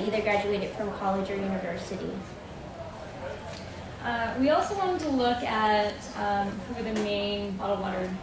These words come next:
Speaker 2: consumers were. Um, we found that majority of bottled water drinkers were female. They were seventy-four percent, um, and also, um, between the ages of fifty and fifty-nine. Um, we found there was a significant difference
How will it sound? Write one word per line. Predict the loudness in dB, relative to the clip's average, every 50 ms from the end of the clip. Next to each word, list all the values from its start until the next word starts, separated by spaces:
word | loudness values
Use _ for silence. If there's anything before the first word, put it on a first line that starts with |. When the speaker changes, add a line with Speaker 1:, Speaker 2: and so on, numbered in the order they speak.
| -8 -8 -8 -6 -6 -6 -6 -6 -8
Speaker 2:
consumers | -6 -6 -4 -2 -2 -2 0 0 0 0 0
were. | 2 2 2 2 0 -2 -4 -8 -8 -6 -4 -4 -4 -2 0
Um, | 2 2 4 4 4 4 4 4 2 0 0 -4 -6 -6 -8 -10 -8 -8 -10 -10 -10 -10 -10 -8 -4 -2
we | 0 0
found | 2 2 4 6 8 8 8 6 6 4 2 4
that | 6 8 8 8 6 4 0
majority | 0 0 2 2 4 4 4
of |
bottled | 6 6 6 6 6
water | 4 4 4 2 0 -2
drinkers | -2 -2 -2 -2 -2 -2 0 0 0 0 -2 -4 -4 -4
were | -2 -2 0 -2 -2 -4 -4
female. | -4 -4 -2 -2 -2 -2 -2 0 -2 -2 -2 -4 -4
They | -4
were | -4 -4
seventy-four | -4 -4 -4 -4 -2 -2 -4 -4 -4 -4 -2 0 0 0
percent, | 0 -2 -4 -2 0 0 0 0 -2 -4 -8 -10 -12 -12 -12 -12 -10 -10 -6 -2
um, | 0 2 4 4 4 4 2
and | 2 4 6
also, | 6 6 6 4 4 4 6 6 6 4 2 0 2
um, | 2 2 2 2 2 0 -2
between | -4 -4 -2 -2 -2
the | 0
ages | 0 -2 0 -2
of | -2 -2
fifty | -2 -4 -6 -4 -4 -2
and | -2 -2 -2
fifty-nine. | -2 -4 -6 -4 -2 -2 0 0 0 0 0 -2 -4 -4 -6 -10 -12 -12 -12 -12 -10 -6
Um, | -4 -2 0 0 0 2 2 2 0 0 -2 -4 -8 -10 -10 -12 -14 -14 -12 -8 -4
we | 0
found | 4 4 6 8
there | 8
was | 8 8
a | 6 4
significant | 2 2 0 0 2 4 2 2 2 2 0 0 0 0 0
difference | 0 0 0 0 0 0 0 0 0